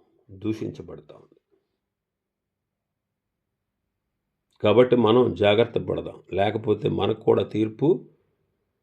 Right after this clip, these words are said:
తప్పదు. అంటే లోకంలో కలిగే న్యాయవిధి,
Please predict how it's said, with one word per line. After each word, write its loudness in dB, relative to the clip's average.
తప్పదు. -14
అంటే 10
లోకంలో 10
కలిగే 10
న్యాయవిధి, 8